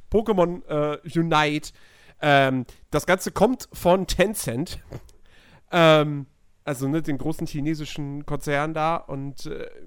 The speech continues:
ja. Ähm, also,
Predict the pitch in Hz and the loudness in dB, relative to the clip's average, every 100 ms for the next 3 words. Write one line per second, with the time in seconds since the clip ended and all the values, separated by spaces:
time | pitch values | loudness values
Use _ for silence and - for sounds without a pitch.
0 | - - - - - - 117 117 98 87 | -18 -18 -18 -20 -18 -16 -12 -10 -10 -10
1 | - - - - - _ - _ _ _ | -10 -12 -18 -20 -20 _ -20 _ _ _
2 | _ _ _ _ _ - 123 107 101 92 | _ _ _ _ _ -10 -8 -8 -12 -14
3 | _ 127 123 117 110 | _ -12 -8 -6 -8